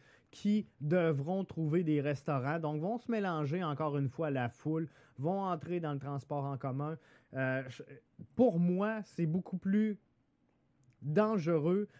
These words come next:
d'avoir à contrôler l'ensemble de la population que de contrôler le, le, la poignée de, d'employés qui seront utilisés lors du tournoi M L S is Back du côté de Orlando.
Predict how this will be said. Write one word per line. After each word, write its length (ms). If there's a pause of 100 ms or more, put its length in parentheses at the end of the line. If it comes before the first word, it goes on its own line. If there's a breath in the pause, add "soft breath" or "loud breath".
(160 loud breath)
d'avoir 380
à 80
contrôler 720
l'ensemble 600
de 40
la 80
population 1000 (320 soft breath)
que 340
de 140
contrôler 800 (300 soft breath)
le, 260
le, 140 (100)
la 240
poignée 880 (480 soft breath)
de, 640 (420)
d'employés 1040
qui 480
seront 640
utilisés 560
lors 220
du 140
tournoi 480
M 160
L 100
S 200
is 120
Back 320
du 100
côté 300
de 160
Orlando. 640